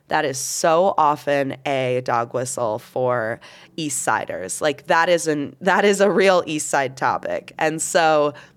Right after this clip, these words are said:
I think he's, he's already trying to get in the weeds on some of these issues that are really important across the East Bench in particular,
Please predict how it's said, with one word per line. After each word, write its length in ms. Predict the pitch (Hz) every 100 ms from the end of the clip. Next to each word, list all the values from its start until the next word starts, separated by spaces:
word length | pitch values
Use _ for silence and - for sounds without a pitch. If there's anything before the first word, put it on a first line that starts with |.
| _ _ _ _ _ _ -
I 80 | 180
think 380 | 175 180 156 -
he's, 500 | 156 175 180 165 - -
he's 360 | - 180 180
already 480 | - 165 165 170 165
trying 380 | - 147 151 156
to 140 | 165
get 260 | 139 160 147
in 200 | 151 147
the 100 | 147
weeds 560 | 196 254 190 156 151
on 200 | - 147
some 220 | 151 143 147
of 80 |
these 240 | 139 156 -
issues 420 | 240 - 165 147
that 120 | 151
are 140 | 147 143
really 260 | 147 143
important 640 | 143 156 - 220 165 151 -
across 420 | 156 - 147 -
the 140 | - 156
East 240 | 151 -
Bench 300 | 160 156 -
in 100 | 147
particular, 760 | 147 131 208 - 160 139 135